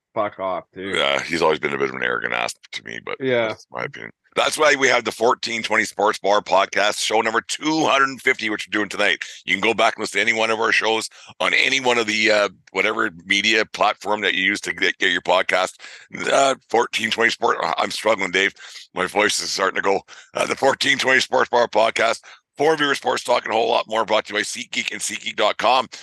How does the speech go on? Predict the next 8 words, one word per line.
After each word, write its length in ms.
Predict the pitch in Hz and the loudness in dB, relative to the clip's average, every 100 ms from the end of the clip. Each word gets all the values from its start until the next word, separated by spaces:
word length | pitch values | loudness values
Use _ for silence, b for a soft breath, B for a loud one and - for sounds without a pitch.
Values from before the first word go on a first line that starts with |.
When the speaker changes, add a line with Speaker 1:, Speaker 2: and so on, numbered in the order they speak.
| B _ | B _
Speaker 2:
Use 260 | - 139 - | -6 -6 -4
promo 460 | - 160 185 165 | 2 4 4 2
code 300 | - 113 95 - b _ | 2 2 2 -4 b _
one 300 | - 117 113 | -2 0 0
four 280 | 113 131 135 | 0 2 2
two 300 | - 120 127 | 2 0 -2
zero 460 | 107 117 113 113 101 _ _ _ _ _ _ - | 0 2 4 4 0 _ _ _ _ _ _ 0
pod 520 | 151 143 196 - | 4 6 4 2